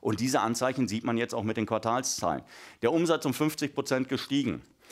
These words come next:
Eins Komma neun Milliarden, äh, Dollar, das war etwas mehr, als erwartet war, äh, worden war, also so um die siebzig Millionen sind das etwa mehr gewesen. Äh, sie haben auch vor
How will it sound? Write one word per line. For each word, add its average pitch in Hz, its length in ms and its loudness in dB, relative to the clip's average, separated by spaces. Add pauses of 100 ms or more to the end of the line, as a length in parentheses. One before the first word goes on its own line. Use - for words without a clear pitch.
(200)
Eins 131 240 -2
Komma 135 180 2
neun 131 220 2
Milliarden, 120 500 2
äh, 117 160 -2
Dollar, 127 320 2
das 123 200 0
war 120 180 0
etwas 147 400 -2
mehr, 123 360 2
als 131 200 -2
erwartet 120 480 0
war, 113 200 2
äh, 107 140 -4
worden 104 280 2
war, 123 180 4
also 113 140 -2
so 107 80 0
um 107 100 2
die 101 60 -2
siebzig 127 280 -4
Millionen 117 340 2
sind 113 140 0
das 98 80 -4
etwa 107 240 0
mehr 110 220 2
gewesen. 151 500 0 (440)
Äh, 127 200 4
sie 123 220 0
haben 139 280 2
auch 143 420 0
vor 143 720 2